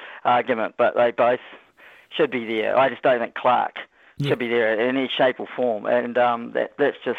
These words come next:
Speaker 1: the way I read it. But Jack Goodhue should be there.
Speaker 2: Yeah,
Speaker 1: Yeah.
Speaker 2: look, I've got nothing against Dallas McLeod, but I think he was surprised, and I think Dallas McLeod's got All Black written all over him, but I think as Justin said too, you know, it's a big year to take a guy like that and put him in World Cup year.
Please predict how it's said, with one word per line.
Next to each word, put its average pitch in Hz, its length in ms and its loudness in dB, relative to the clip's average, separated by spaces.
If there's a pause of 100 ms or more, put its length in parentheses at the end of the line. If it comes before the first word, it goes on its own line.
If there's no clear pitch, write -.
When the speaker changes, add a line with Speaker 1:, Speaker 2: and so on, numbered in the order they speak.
Speaker 1:
the 120 60 -4
way 117 160 4
I 113 220 2
read 117 240 0
it. 113 160 0
But 123 100 -2
Jack 151 240 2
Goodhue 123 360 0
should 120 120 -8
be 107 120 -8
there. 120 340 -2 (100)
Speaker 2:
Yeah, - 200 4
Speaker 1:
Yeah. - 40 2
Speaker 2:
look, 220 160 2
I've 247 240 2
got 247 140 0
nothing 196 220 0
against 170 360 -4
Dallas 147 220 0
McLeod, 151 320 0
but 135 80 0
I - 20 4
think 143 180 -2
he 160 120 2
was 160 120 0
surprised, 139 380 0
and 151 60 2
I 135 40 2
think 165 180 -2
Dallas 135 200 2
McLeod's 127 380 0
got 131 120 0
All 139 120 4
Black 127 240 0
written 127 240 0
all 123 140 4
over 143 300 2
him, 110 120 0
but 127 100 0
I 135 80 2
think 135 160 0
as 110 100 0
Justin 139 440 0
said 110 260 -2
too, 151 180 0
you 113 140 0
know, 113 140 0
it's 131 120 -6
a 127 60 0
big 131 260 0
year 139 140 4
to 123 80 2
take 123 240 0
a 117 60 -2
guy 127 160 2
like 117 220 2
that 127 180 2
and 117 100 2
put 131 140 0
him 123 100 2
in 120 120 2
World 127 200 4
Cup - 320 -2
year. 120 220 -2